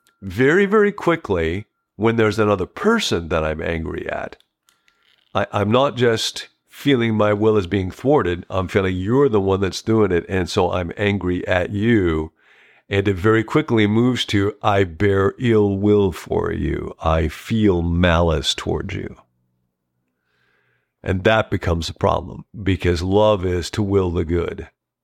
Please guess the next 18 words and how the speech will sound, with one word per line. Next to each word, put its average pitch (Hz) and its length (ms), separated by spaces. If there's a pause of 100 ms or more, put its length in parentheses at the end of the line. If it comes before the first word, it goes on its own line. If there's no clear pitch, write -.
(300)
And 95 180
it's 90 180
never 98 460
okay 85 720 (220)
not 87 320
to 104 100
will 92 360
the 90 120
good 85 260
for 85 240
another 80 220
person. - 400 (140)
Let - 60
me 80 120
just 98 160
say 127 120
that 139 100
again. 143 340